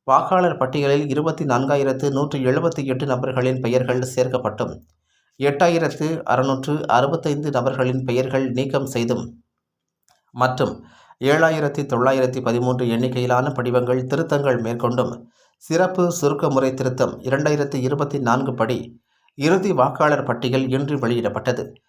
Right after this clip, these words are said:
மேலும் திருப்பத்தூர் மாவட்டத்தில் உள்ள நான்கு சட்டமன்ற தொகுதிகளில் நான்கு லட்சத்து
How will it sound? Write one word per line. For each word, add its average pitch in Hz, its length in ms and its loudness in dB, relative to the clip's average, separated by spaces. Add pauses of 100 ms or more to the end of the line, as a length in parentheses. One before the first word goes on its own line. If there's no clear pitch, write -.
(200)
மேலும் 175 320 4
திருப்பத்தூர் 180 440 2
மாவட்டத்தில் 147 540 2
உள்ள 135 140 2 (140)
நான்கு 147 280 0
சட்டமன்ற 139 440 -2
தொகுதிகளில் 123 560 -2 (420)
நான்கு 160 340 2
லட்சத்து 160 380 -2